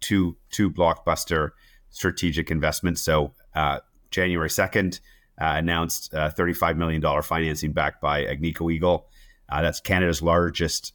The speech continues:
uh, gold company. Uh, we're their first non-gold investment, uh, that they've, you know, outlined, uh, publicly announced. Um, they're our neighbor. They run the two biggest open pit,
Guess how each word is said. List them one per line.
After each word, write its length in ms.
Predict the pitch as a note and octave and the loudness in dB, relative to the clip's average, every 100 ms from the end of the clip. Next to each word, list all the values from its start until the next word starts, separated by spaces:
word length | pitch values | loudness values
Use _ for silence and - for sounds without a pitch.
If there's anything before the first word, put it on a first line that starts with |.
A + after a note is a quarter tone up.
| - | -6
uh, 240 | D2 C#2 - _ _ _ _ | -4 -4 -8 _ _ _ _
gold 320 | - G2 A2 - | -2 0 0 0
company. 440 | A2+ A#2+ C3+ F2 _ | 0 2 -2 -4 _
Uh, 200 | D#2 D#2 D#2 | -4 -2 2
we're 140 | E2+ | 0
their 80 | D#2 | 0
first 400 | - F2+ E2 - | 0 -2 -2 -4
non-gold 520 | E2 E2+ E2+ E2+ F2+ | -2 0 0 -2 0
investment, 540 | F#2 F2 F2+ B2 B2 - - | 0 0 0 0 -2 -4 -12
uh, 200 | D#2 D2 | -8 -6
that 260 | D2+ D2 - | -4 -4 -2
they've, 300 | D#2+ C#2+ - _ - _ - | -4 -4 -8 _ -20 _ -8
you 100 | C#2+ | -8
know, 80 | - | -2
outlined, 380 | F2 F2 F2 F#2 - D#2+ | -2 0 0 0 -4 -4
uh, 100 | D2+ | -2
publicly 480 | - E2+ E2+ F2+ | 0 -2 0 -2
announced. 480 | E2 E2+ G#2+ C3 - _ _ _ _ | 0 0 0 -2 -10 _ _ _ _
Um, 480 | E2 E2 D#2+ D#2+ D2+ _ - - | -2 0 0 -4 -8 _ -20 -12
they're 260 | F2 G2+ G#2 | 0 4 4
our 160 | F2+ | 4
neighbor. 440 | E2+ F2 A#2 C#3+ - | 2 2 0 -2 -2
They 140 | F#2+ G2 | 0 2
run 220 | F#2+ F2+ | 2 2
the 80 | E2+ | 0
two 260 | - G#2+ | 2 0
biggest 480 | E2+ F#2 F2 - - | 2 2 2 0 -4
open 340 | E2+ F2 E2+ E2 | -2 -2 -2 -4
pit, 340 | - D#2+ - | 0 -2 -4